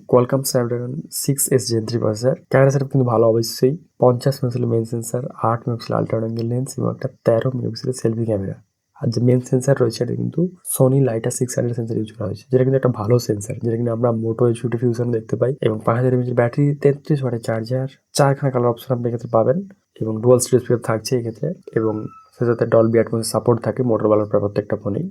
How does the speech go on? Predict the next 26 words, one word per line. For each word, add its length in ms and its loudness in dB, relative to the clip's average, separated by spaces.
এবং 240 0
Bluetooth 260 0
ফাইভ 260 0
পয়েন্ট 200 0
ওয়ান 200 -4
এবং 200 -4
Wi-Fi 220 -4
সিক্স 340 -6
রয়েছে। 220 -4
Bluetooth 200 4
এর 60 6
ক্ষেত্রে 200 2
একটা 180 4
কমজোরি 460 2
রয়েছে 280 0
ফোনটার, 300 2
তাছাড়া 420 -4
কিন্তু 160 2
এই 100 -2
ফোনটার 220 4
আর 60 2
সব 220 -4
দিক 120 -4
দিয়ে 120 0
ভালোই 260 2
রয়েছে 340 -2